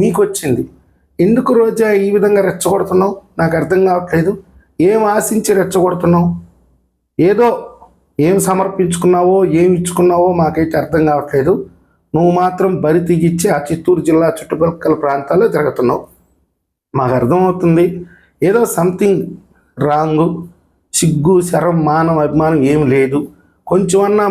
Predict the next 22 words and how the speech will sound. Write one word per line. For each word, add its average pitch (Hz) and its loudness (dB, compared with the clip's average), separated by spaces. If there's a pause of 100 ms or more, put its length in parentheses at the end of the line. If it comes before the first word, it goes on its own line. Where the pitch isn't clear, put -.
మనిషి 180 0
జన్మ 175 2
ఎత్తిన 160 -2 (100)
తర్వాత 147 -2 (600)
అవమానాన్నన్నా 214 2 (120)
తీసుకుంటారు 185 -2
గౌరవంగా. 156 0 (160)
ఇప్పుడు 143 -2
ఆ 135 -4 (120)
కొడాలి 170 2
నాని, 170 2
వల్లభనేని 165 0
వంశీ 165 0 (680)
కొంతమంది 175 2
ఉన్నారు 180 2
కదా 120 -6 (340)
అండర్ 175 0
గ్రౌండ్లోకి 160 2
వెళ్ళిపోయి. 120 -2 (240)
ఎందుకని? 190 2 (500)
వాళ్ళకు 214 0
కొంచెం 196 0